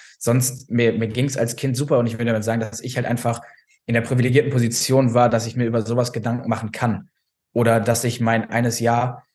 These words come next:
ähm, dafür nutzen durfte, um Social Media zu machen und nicht, ähm, sozusagen dann die drei Monate, die ich vielleicht noch übrig hab, in denen ich dann Social Media gemacht hab, musste ich nicht jeden Tag zehn Stunden arbeiten. Ähm, da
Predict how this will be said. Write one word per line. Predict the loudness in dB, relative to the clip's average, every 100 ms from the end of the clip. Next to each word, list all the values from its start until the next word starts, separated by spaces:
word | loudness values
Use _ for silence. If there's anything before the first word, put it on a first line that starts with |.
| _ _ _
ähm, | 0 2 0 -2
dafür | -2 -2 -2
nutzen | -2 -4 -4 -2
durfte, | 0 0 -2 -6 -4
um | -2 -2 -4
Social | -6 -2 2
Media | 4 4 2
zu | -2 -4
machen | -4 -6 -8 -14 -20 _
und | -2 2 4
nicht, | 2 0 -8 -14 _ _ _ 0
ähm, | 4 4 4 2 -2
sozusagen | -6 -2 0 2
dann | 2 2 2 -2 -6
die | -2 -2
drei | 0 0
Monate, | 0 0 -2
die | -4
ich | -4
vielleicht | -6 -4
noch | 0
übrig | 2 2 2
hab, | 0
in | 0
denen | 0
ich | 0
dann | -2 -2 -2 -8 _ -8
Social | -6 0 4
Media | 4
gemacht | 4 0 -2
hab, | -6 -8 -20 -6 -2
musste | -2
ich | 0
nicht | 0 0 2
jeden | 2
Tag | 2 -2
zehn | -2 -2
Stunden | -2 -2
arbeiten. | 0 0 0 -2 -8 -12 _ _ _ 0
Ähm, | 2 4 2 -2 -4 _ _ 0
da | 2 2 0